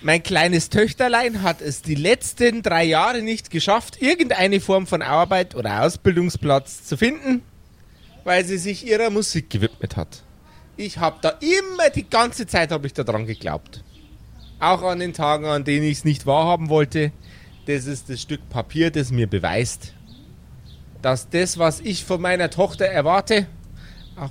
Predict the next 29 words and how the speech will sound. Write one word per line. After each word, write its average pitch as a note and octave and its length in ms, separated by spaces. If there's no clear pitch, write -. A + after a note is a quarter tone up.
passieren B2+ 440
kann. E2+ 240
Und B2+ 140
ja, G3 380
ist - 160
nicht E3 160
lang D3+ 220
her, D#3 240
dass E3+ 220
ich, D#3 200
äh, D#3+ 200
ins C#3 180
Bett E3+ 240
musste, E3 420
weil B2+ 160
ich C3 120
von D3+ 180
oben D3+ 240
bis C#3 140
unten D3 240
voll C3+ 240
war A2 100
mit G2 160
Schleim. G2+ 300
Aber B2+ 520
mir C#3 140
geht's D#3+ 260
jetzt D#3 240
gut. D3+ 320